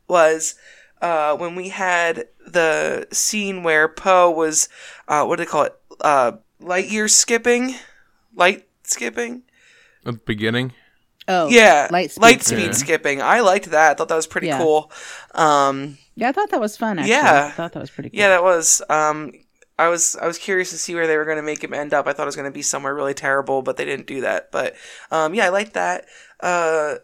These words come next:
Speaker 1: that's fine. <laughs> Could just give it a, a, a four. <laughs>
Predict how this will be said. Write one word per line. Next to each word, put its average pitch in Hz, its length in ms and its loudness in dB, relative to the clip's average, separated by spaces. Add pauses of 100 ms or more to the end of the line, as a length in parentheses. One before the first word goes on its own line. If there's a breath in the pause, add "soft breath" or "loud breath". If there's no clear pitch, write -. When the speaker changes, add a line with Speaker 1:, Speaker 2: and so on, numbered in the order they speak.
(340)
Speaker 1:
that's - 380 -6
fine. 214 340 -4
<laughs> - 260 -10 (360)
Could - 300 2
just 185 280 -8
give 175 180 -4
it 180 80 2
a, 170 260 2
a, 170 500 0
a 175 120 -2
four. 202 540 4 (160)
<laughs> 254 100 0